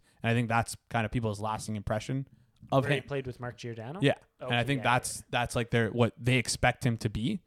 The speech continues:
Speaker 1: But, like, the fact that he's doing it in elevated minutes is,
Speaker 2: Mm-hmm.
Speaker 1: is
Speaker 2: It's
Speaker 1: huge.
Speaker 2: massive.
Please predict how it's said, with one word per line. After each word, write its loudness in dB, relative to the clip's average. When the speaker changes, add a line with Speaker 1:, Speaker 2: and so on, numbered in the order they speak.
Speaker 1:
But, 6
like, 0
the 0
fact 6
that 2
he's 0
doing 2
it -2
in -8
elevated 2
minutes 0
is, -10
Speaker 2:
Mm-hmm. -16
Speaker 1:
is -4
Speaker 2:
It's -6
Speaker 1:
huge. -8
Speaker 2:
massive. -8